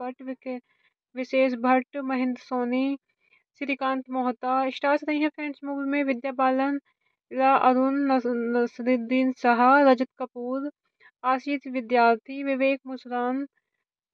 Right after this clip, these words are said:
चंकी पांडे, गौरव खान, पल्लवी शारदा मिस्त्री। नरेट किया है मूवी को अमिताभ बच्चन ने। Cinematography दी है फ्रेंड्स मूवी में गोपी भगत।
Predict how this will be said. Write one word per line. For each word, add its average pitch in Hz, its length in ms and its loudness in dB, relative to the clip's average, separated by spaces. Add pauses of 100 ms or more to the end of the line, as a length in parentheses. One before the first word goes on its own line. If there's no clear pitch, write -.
(240)
चंकी 277 280 -6
पांडे, 269 720 0 (420)
गौरव 247 380 2
खान, 269 460 -4
पल्लवी 247 360 -4
शारदा 247 600 0
मिस्त्री। 269 680 -4 (440)
नरेट 262 320 2
किया 285 140 -4
है 277 100 -4
मूवी 269 220 -2
को 277 180 -10
अमिताभ 240 320 -8
बच्चन 226 320 -6
ने। 254 160 -6
Cinematography 294 680 -4
दी 269 160 -8
है 269 60 -4
फ्रेंड्स 269 320 -10
मूवी 254 220 -8
में 262 120 -6
गोपी 247 280 0
भगत। 247 340 -4